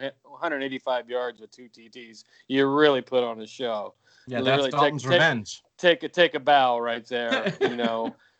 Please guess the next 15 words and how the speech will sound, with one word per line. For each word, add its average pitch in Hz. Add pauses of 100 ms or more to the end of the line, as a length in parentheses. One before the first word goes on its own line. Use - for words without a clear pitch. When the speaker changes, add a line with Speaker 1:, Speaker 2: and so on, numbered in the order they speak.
Speaker 1:
Elliott 156
with 135
forty-eight 135
yards, 127
Cooper 139
with 127
eighty-one. 127
Nothing 185
really 151
stands 139
out 127
from 123
an 117
offensive 123
standpoint 120